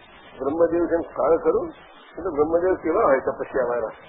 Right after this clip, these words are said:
એટલે આવું છે, એ છે. પરંતુ આપણે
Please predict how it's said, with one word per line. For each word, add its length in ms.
એટલે 200
આવું 220
છે, 180
એ 80
છે. 220
પરંતુ 540
આપણે 220